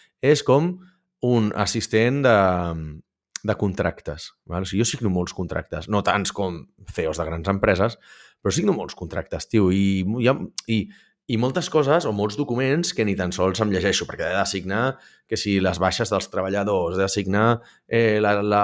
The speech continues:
el registre de les jornades laborals de la penya, canvis en els contractes, extensions de contractes amb clients, tal, tal, tal. Moltes coses, no? Eh, N D As, malauradament, he de signar molts N D As que després no van enlloc, val? Però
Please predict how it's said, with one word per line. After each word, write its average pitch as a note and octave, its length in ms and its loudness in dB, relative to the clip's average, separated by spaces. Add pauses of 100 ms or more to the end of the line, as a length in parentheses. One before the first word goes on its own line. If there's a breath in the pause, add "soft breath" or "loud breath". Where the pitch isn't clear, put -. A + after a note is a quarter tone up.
el G2+ 80 -2
registre G#2 480 0
de A2+ 80 4
les G2+ 160 2
jornades G2 400 2
laborals G2 400 2
de A#2 80 2
la G2 80 2
penya, G2 540 -2
canvis A2 400 -4
en G#2+ 80 0
els F#2 100 -8
contractes, F#2 800 -4
extensions G#2 560 0
de A#2 80 0
contractes A2 380 -6
amb A#2 100 -16
clients, G2 400 -10
tal, G2+ 140 -14
tal, F2+ 100 -10
tal. - 80 -18 (240)
Moltes C#3 240 -4
coses, E2+ 320 -10
no? F3 140 -12 (640 soft breath)
Eh, B2 240 -2 (100)
N D#3 100 2
D F3 140 4
As, A2 400 0
malauradament, B2 640 -4 (300)
he G2 100 -14
de A#2 80 -2
signar G#2 240 -2
molts G#2 240 0
N G#2 160 0
D A2 80 2
As D3+ 160 0
que G#2 80 -2
després G2 160 -8
no C3 80 -2
van F#2+ 140 -4
enlloc, E2+ 420 -8
val? C3 320 0
Però A#2+ 160 4